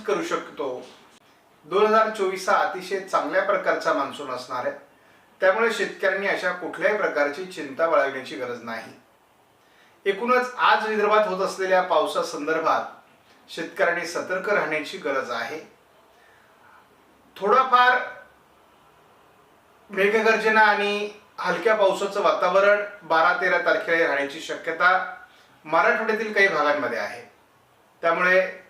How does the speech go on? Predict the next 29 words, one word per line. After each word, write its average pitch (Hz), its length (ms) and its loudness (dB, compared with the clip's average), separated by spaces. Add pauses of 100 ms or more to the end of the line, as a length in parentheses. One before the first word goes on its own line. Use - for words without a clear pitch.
(400)
याही 175 380 0
काळात - 1000 -4
शेतकऱ्यांनी 190 600 0
काळजी 175 360 0
घ्यावी, 185 260 0
कारण 185 360 2 (140)
या 175 160 4
काळात 175 300 2 (180)
प-, 160 320 2 (580)
मेघगर्जना 208 640 2
होत 190 240 2
असल्यामुळे 165 540 0
आणि 156 180 0
विजा 156 280 0
पडण्याची 175 460 -2
शक्यता 208 480 -2
असल्यामुळे 143 440 0 (640)
शेतकऱ्यांनी 185 720 0 (320)
पावसाच्या 214 520 2
काळात 151 540 0
झाडाखाली 170 460 -2
उभे 160 200 -2
राहू 151 200 0
नये, 160 200 -4
जनावरं 165 400 2
झाडाखाली 160 420 0
बांधू 151 340 -2
नये, 143 220 -2 (800)
जेणेकरून 208 720 2